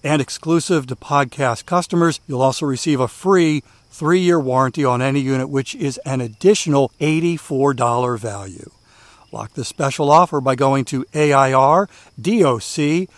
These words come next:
T O R P R O dot com and use the promo code walking.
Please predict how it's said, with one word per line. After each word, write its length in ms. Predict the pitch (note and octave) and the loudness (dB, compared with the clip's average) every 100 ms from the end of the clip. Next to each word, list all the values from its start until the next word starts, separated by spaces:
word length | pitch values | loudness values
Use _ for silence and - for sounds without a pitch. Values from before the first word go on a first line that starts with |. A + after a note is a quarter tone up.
| _ - | _ -10
T 220 | - G3+ | -2 2
O 200 | C#3 A#2+ | 2 4
R 260 | C3 D3+ E3+ - | 4 4 2 -2
P 180 | G#3 G3+ | -2 2
R 240 | C#3+ C3 | 4 4
O 140 | C3+ D3 | 4 2
dot 280 | B2 A#2 - | 0 -4 -2
com 380 | E3+ G3+ G#3+ - - - | 2 6 4 2 -10 -16
and 140 | A2+ | -4
use 160 | B2+ E3+ | -2 -2
the 80 | C#3+ | -2
promo 380 | D#3+ D#3 D3 C3+ | -2 2 2 -2
code 500 | C#3+ C#3+ C#3 C3+ A#2 _ _ C3 | -2 0 0 -2 -8 _ _ -14
walking. 520 | G#2 F2 - - | -12 -12 -16 -20